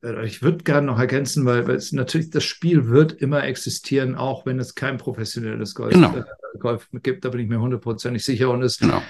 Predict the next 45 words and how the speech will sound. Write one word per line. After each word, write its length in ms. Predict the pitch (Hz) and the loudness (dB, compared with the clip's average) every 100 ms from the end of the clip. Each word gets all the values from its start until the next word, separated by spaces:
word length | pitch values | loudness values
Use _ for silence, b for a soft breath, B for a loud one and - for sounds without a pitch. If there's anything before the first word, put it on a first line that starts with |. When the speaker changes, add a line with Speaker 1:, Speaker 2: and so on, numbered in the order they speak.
| B _ | B _
Speaker 1:
ist, 180 | 151 - | 0 2
es 220 | 151 117 | 0 2
existiert 600 | 147 - 147 - 147 156 | 0 0 -2 2 2 4
ja 120 | 143 | 2
auch 280 | 143 139 - | 2 0 0
fast 240 | 135 131 | -2 -2
aus 200 | - 123 | -2 0
höheren 340 | 120 127 117 110 | 4 4 4 2
Gründen, 240 | 120 120 | 0 -2
also 180 | 113 95 | -2 -2
nicht 160 | 98 98 | -2 -2
aus 160 | 95 | -4
höheren 220 | 120 151 | 0 0
Gründen, 240 | 104 104 110 | 0 -2 0
aber 160 | 107 107 B B - | 0 -2 B B -10
es 80 | 120 | -6
ist, 160 | 107 | 2
äh, 200 | 135 120 - 117 - | 4 4 0 -8 0
kennt 180 | - 156 | 4 6
ihr 60 | |
die 100 | 170 | 4
Geschichte 400 | 151 - 165 185 | 4 4 4 4
von, 500 | 165 151 143 139 143 | 2 2 2 0 -4
von 160 | - 139 | -4 -2
diesem 240 | 127 123 | 0 0
Strafgefangenenlager 1080 | 123 - 123 - 151 147 147 147 143 147 147 | -2 -2 -4 -2 -2 0 2 2 4 4 4
im 140 | 147 143 | 2 2
deutschen 380 | 143 139 139 | 2 2 0
We-, 160 | 131 131 143 135 131 135 | 0 2 4 4 6 4
äh, 40 | 131 | 2
in, 420 | 127 127 127 - | 2 0 -2 -4
von 180 | 131 127 | 0 0
Stalag 420 | - 139 131 123 | 2 0 2 2
fünf, 480 | - 147 185 - - _ B B B B _ | 6 8 8 4 -6 _ B B B B _
ähm, 580 | 139 131 135 135 135 120 | 4 6 6 6 4 6
wo 300 | 131 131 123 | 8 10 8
britische 420 | 123 143 131 139 | 6 2 2 2
Offiziere 520 | 127 170 - 143 147 | 2 0 4 6 6
gefangen 320 | 131 135 135 | 4 2 0
gehalten 360 | 139 139 139 147 | 4 4 4 2
worden 280 | 139 139 131 | 4 2 2
sind 340 | 151 151 156 | 2 4 4
von 320 | - - 156 | 2 -4 -2
den 140 | 143 135 | 0 0
Nazis? 600 | 131 120 - 165 160 | 0 2 6 6 4